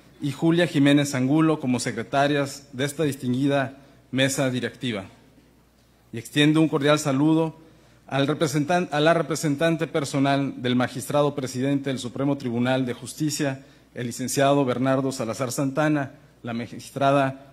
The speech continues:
Rocío López Llerenas, a los diputados que hoy nos, diputados y diputadas que hoy nos acompañan, así como al rector de la Universidad de Colima, el maestro José Eduardo Hernández Nava,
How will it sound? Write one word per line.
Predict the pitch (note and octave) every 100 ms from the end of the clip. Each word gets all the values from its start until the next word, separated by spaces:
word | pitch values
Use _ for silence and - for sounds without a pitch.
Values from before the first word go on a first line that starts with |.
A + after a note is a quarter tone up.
| -
Rocío | C3+ A#2+ C#3+ C#3+ C#3 C3+ C3+
López | B2+ B2+ B2
Llerenas, | A#2 A2 G#2+ G#2+ - - _ _ _ _ _ - -
a | A#2+
los | A#2
diputados | A#2 B2 - C#3+ D3+ D3+ -
que | - C3
hoy | C#3+
nos, | C#3+ - -
diputados | C3 C3+ C3+ D#3+ D#3+ E3+ -
y | -
diputadas | C3 - - D3+ D3+
que | D3+
hoy |
nos | C#3+ C#3
acompañan, | A#2+ B2 D3+ D3+ D#3 D3 - - - _
así | C3 E3+
como | F3 F3
al | D#3+
rector | C3+ C3+ D#3 D#3+
de |
la | D3 C3+
Universidad | C3 A#2 C3+ C#3
de | C3+
Colima, | C3 C#3+ D3+ D3 C#3+ - -
el | B2+
maestro | C#3 C#3+ D#3
José | C3 B2+
Eduardo | B2 C#3 C#3+ C#3
Hernández | A#2+ C#3 C#3+ C3+
Nava, | C3+ D3 D#3 D3+